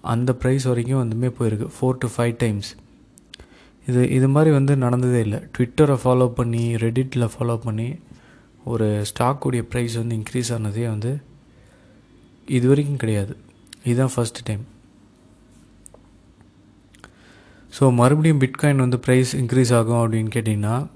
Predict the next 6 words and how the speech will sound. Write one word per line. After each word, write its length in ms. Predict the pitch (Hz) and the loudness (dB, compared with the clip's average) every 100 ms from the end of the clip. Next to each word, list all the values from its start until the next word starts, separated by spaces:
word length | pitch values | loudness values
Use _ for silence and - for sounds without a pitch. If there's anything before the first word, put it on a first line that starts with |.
| - - - - | -20 -20 -20 -2
ஈத்தீரியம்க்கு 520 | 143 147 143 135 120 | -2 0 0 0 0
வந்து 280 | 120 113 127 | -2 -2 -2
மேஜர் 600 | 120 117 120 123 127 - _ - - - _ - | 0 0 0 0 -2 -4 _ -20 -20 -20 _ -4
ஆப்பர்ச்சுனிட்டி 580 | 120 131 120 117 110 110 | 0 0 0 -2 0 -2
வந்து 200 | 107 113 | 0 -2
இருக்கு. 260 | 107 - | -2 -8